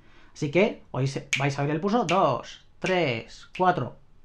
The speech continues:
¡Pum! Y empezará el, el bajo, pero nosotros ya llevamos tocando un compás,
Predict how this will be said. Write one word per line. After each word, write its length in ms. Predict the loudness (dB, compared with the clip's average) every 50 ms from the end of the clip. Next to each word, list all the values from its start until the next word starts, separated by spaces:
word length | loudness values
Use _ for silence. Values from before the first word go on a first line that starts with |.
| -20 -20 -20 -20 -20 -20 -20 -20 -20 -20 -20 -20 -20 -20 -20 -20 -20 -20 -20 -20 -20 -20 -20 -20 -20 -20 -20 -20 -20 -20 -20 -20 -20 -20 -20 -20 -20 -20 -20 -20 -20 -20 -20 -20 -20 -20 -20 -20 -20 -20 -20 -20 -20 -20 -20 -12 -2
¡Pum! 340 | 2 4 4 4 4 0 -4 -4
Y 60 | -2 0
empezará 400 | 0 2 2 2 2 2 2 2
el, 220 | 2 0 -2 -2
el 120 | -4 2 4
bajo, 220 | 4 6 4 2
pero 160 | -2 -2 -2
nosotros 220 | -2 -2 0 0 2
ya 100 | 2 2
llevamos 340 | 4 6 6 6 4 4 2
tocando 280 | 2 2 4 4 4
un 60 | 4
compás, 400 | 2 2 2 0 -4 -10 -12 -16